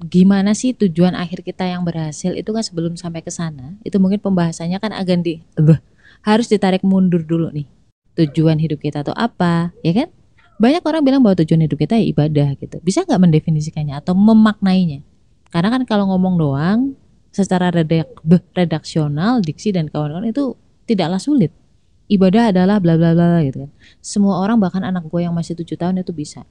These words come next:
Pem-, pemaknaan tujuan hidup dari anak tujuh tahun dan juga usia tiga puluh lima tahun pasti akan berbeda. Karena kan kita sudah jauh nih melangkahnya. Apa yang kita alamin, apa yang kita temuin di usia tiga puluh lima tahun ini mungkin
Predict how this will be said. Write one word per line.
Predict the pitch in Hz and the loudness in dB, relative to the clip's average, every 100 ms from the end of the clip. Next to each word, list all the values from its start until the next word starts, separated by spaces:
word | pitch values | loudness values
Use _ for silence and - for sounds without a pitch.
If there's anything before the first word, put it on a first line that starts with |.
| _ | _
Pem-, | 202 196 | -8 -6
pemaknaan | - 196 190 190 180 226 233 220 - | -2 0 0 -2 -4 0 0 -2 -2
tujuan | 208 156 185 262 | 0 2 4 2
hidup | 277 202 156 185 - | 2 -2 0 -2 0
dari | 170 165 | 0 0
anak | - 170 170 - | -2 -8 -10 -6
tujuh | 175 151 | -4 -4
tahun | 202 220 190 170 160 | -2 0 0 -2 -4
dan | 156 | -8
juga | 147 156 - | -6 -8 -6
usia | 165 - 156 | -8 -4 -6
tiga | 156 156 | -4 -8
puluh | 151 156 | -8 -8
lima | 156 151 | -8 -10
tahun | 151 214 | -12 -10
pasti | 160 151 | -10 -8
akan | 190 185 165 | -8 -6 -8
berbeda. | 139 143 135 131 127 _ _ _ _ _ | -6 -8 -8 -12 -14 _ _ _ _ _
Karena | 160 165 202 | -6 -4 -4
kan | |
kita | 220 202 220 | -4 -4 -4
sudah | 190 165 | 0 0
jauh | 147 160 185 | 0 -2 -2
nih | 202 | -2
melangkahnya. | 185 170 165 160 156 147 135 _ _ _ _ _ _ _ - | -2 -4 -6 -8 -10 -12 -16 _ _ _ _ _ _ _ -14
Apa | 170 214 | -6 -2
yang | 202 | -2
kita | 180 | -4
alamin, | 165 156 190 208 202 | -8 -6 -2 0 0
apa | 175 170 165 | -4 -10 -12
yang | |
kita | 165 160 | -12 -16
temuin | - 165 180 202 190 180 180 - _ | -10 -6 -2 -2 0 -2 -4 -10 _
di | 165 | -8
usia | 175 170 170 165 | -6 -6 -6 -6
tiga | 160 160 | -4 -8
puluh | 156 160 | -6 -6
lima | 160 156 | -6 -10
tahun | 156 165 | -12 -8
ini | 202 180 | -6 -6
mungkin | 170 254 277 | -6 -6 -8